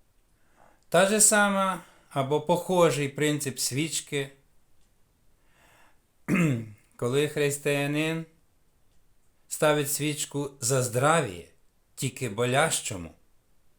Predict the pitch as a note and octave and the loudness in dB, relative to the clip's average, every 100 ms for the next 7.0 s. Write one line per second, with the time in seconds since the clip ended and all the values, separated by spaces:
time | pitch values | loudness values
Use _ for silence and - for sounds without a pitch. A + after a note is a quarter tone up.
0 | _ _ _ _ _ _ _ _ _ _ | _ _ _ _ _ _ _ _ _ _
1 | _ _ _ _ _ _ _ _ _ B2+ | _ _ _ _ _ _ _ _ _ -4
2 | D#3 F3 D#3 D3+ D3 C#3 C3+ B2+ A2 A#2 | 0 0 0 -2 -2 -4 -6 -8 -6 -2
3 | B2+ C#3 E3 D#3+ C#3+ C3 C3 B2 A#2 _ | 0 4 4 4 0 -2 -4 -6 -10 _
4 | _ _ _ _ - F2+ G#2 C#3+ D#3 B2+ | _ _ _ _ -12 -10 -2 0 2 0
5 | B2+ A#2+ - _ _ _ _ _ _ _ | -2 -6 -12 _ _ _ _ _ _ _
6 | _ _ _ _ - - F3 F#3 E3 F#2+ | _ _ _ _ -8 0 2 2 2 -4